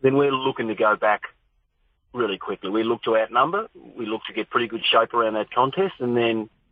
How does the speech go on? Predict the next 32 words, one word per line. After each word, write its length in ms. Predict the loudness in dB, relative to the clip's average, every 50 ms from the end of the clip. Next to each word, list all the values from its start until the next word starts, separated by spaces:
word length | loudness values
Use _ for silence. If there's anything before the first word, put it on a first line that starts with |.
| _ _ _ _ _ _ _ _ _ -6
given 160 | -4 -2 0
that 80 | 2
we're 180 | 2 4 4 4
outnumbering 520 | 2 2 2 2 2 2 2 0 0 0
there, 360 | 0 0 2 2 0 0 -2 -6 _ _ _ _ _ _ _ _ _ _
we're 100 | -8 -8
probably 320 | 2 2 4 4 4 4
outnumbered 460 | 2 2 2 2 2 2 2 -2 -6 -8 _ _ _ _ _ _ _ _ _ -8
in 180 | -6 -6 -6 0
front 240 | 4 4 6 6
of 40 | 4
the 60 | 2
ball, 240 | 2 2 2 2 2
in, 180 | 0 -2 -4 -6
in, 300 | -6 -6 -6 -6 -6 -8 -10 -12
in 100 | -12 -6
front 220 | 0 0 2 2
of 60 | 2
our 180 | 2 2 2 0
ball. 220 | -2 -4 -4 0
We're, 180 | 2 2 0 0
you 120 | 0 -2
know, 100 | 0 2
we're 100 | 2 2
looking 280 | 2 0 -2 -2 -4 -4
to 60 | -6
use, 400 | -6 -4 -2 -2 -2 0 0 -2 -2 2
play 180 | 2 2 2 2 2
for 100 | 2 2
our 80 | 2
advantage 560 | 0 0 -2 -2 0 0 0 0 -2 -2 0 2
and 260 | 2 2 2 2 -2